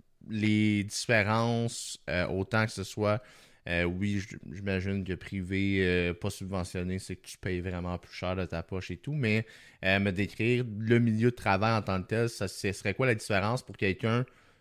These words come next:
qui veut devenir, euh, éducateur en tant que tel ?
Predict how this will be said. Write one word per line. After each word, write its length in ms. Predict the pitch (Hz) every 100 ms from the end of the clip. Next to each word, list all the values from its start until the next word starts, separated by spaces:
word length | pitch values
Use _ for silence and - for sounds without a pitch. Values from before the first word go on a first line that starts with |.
| _ _
qui 160 | -
veut 400 | 113 101 110 131
devenir, 680 | 113 110 95 104 104 107 101 -
euh, 320 | 73 87 85 85
éducateur 840 | 90 98 - 87 - 95 92 92
en 80 | 92
tant 160 | 87
que 60 | 85
tel ? 320 | 87 85 87